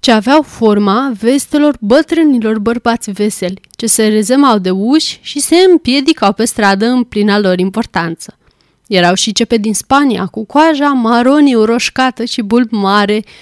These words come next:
lucind de sănătoase ce erau, precum călugării spanioli, și făceau viclene cu ochiul de pe rafturile unde erau așezate către fetele care treceau pe lângă ele,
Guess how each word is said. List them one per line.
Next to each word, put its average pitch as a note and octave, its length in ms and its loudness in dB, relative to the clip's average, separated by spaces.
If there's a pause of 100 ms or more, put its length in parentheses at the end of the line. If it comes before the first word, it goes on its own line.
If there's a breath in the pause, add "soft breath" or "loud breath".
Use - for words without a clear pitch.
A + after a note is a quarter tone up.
(200 soft breath)
lucind D4+ 480 4
de G3 80 0
sănătoase G3+ 600 -2
ce G3+ 180 -4
erau, A3+ 380 0 (400)
precum C#4+ 640 2
călugării G#3+ 640 2
spanioli, A3 720 0
și - 260 -2
făceau A#3+ 520 0
viclene G3+ 460 0
cu G3+ 160 -8
ochiul A3 280 -4
de F#3+ 100 -4
pe A3 140 -4
rafturile G#3+ 540 -4
unde G3+ 260 -6
erau F#3+ 260 -6
așezate G3+ 800 -4
către A3+ 320 -6
fetele C4+ 640 -4
care A3+ 280 -4
treceau G3 420 -6
pe G3+ 140 -12
lângă F#3+ 240 -8
ele, A3 380 -2